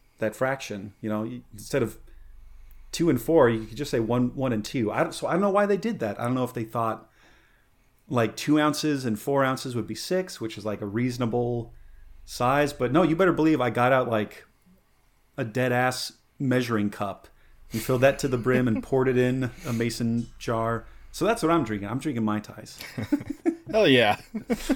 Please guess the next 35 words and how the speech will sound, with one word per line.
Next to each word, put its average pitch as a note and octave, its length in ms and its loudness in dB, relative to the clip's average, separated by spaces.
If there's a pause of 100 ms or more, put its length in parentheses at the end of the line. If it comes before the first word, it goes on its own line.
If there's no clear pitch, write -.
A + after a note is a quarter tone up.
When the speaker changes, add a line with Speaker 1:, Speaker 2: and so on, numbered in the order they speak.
(140)
Speaker 1:
So - 280 -2
Speaker 2:
I E3+ 40 10
blame A3 180 12
the E3 80 4
goddamn D3+ 400 10
Common D#3+ 320 10
Core. E3+ 180 10
That's C#3 200 8
the A2+ 60 0
problem. C3+ 300 8
That's - 180 4
why C#3 80 6
we C3 60 4
don't B2 140 2
know A#2+ 80 0
how A#2 100 2
Speaker 1:
See, F#3+ 160 2
Speaker 2:
fractions A3 240 2
Speaker 1:
right, G3+ 120 6
Speaker 2:
work. B2 80 2
Speaker 1:
that's C3+ 260 2
it. B2+ 240 2
That's B2 180 -2
it. C3 80 -4
It's A2 80 -6
like, B2 160 0
well, A3+ 300 0
you G3+ 80 -2
start A#3 320 0
with C#4 140 -4
the F4+ 100 -4
ten, G3 500 -2
and E3+ 140 -4
then D#3 180 -4
you F3+ 200 -4